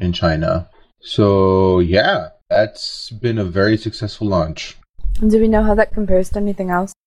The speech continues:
Speaker 1: The thing is, Guild Wars is the first buy-to-play title in China.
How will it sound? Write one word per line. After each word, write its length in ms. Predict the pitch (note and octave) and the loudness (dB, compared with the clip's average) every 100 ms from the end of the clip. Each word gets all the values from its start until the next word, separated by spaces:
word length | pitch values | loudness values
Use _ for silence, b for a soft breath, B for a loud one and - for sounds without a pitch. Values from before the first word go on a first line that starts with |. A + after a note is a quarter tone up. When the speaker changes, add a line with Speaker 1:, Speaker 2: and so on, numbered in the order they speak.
| _ b b b b - | _ b b b b -8
Speaker 1:
The 260 | - G#2+ A2+ | -2 2 2
thing 280 | - C3+ B2 | 2 0 2
is, 500 | A2 A2+ G2 F#2 - | 2 2 0 -4 -6
Guild 320 | - G#2+ G2+ | -4 -4 -2
Wars 320 | G#2 G2+ F2+ | 0 0 0
is 160 | F#2 F2 | -4 -6
the 180 | G2 F2 | -4 -4
first 680 | - - F#2 F#2 - E2 | -6 0 2 2 -4 -8
buy-to-play 560 | D#2+ F2 F2 E2+ F#2+ E2 | -2 0 0 -4 -2 -4
title 440 | - E2+ E2+ E2 | 0 -2 0 -2
in 120 | D#2 D#2+ | -6 -6
China. 600 | - E2 D#2+ F2 F2+ | -4 -2 -2 -2 -4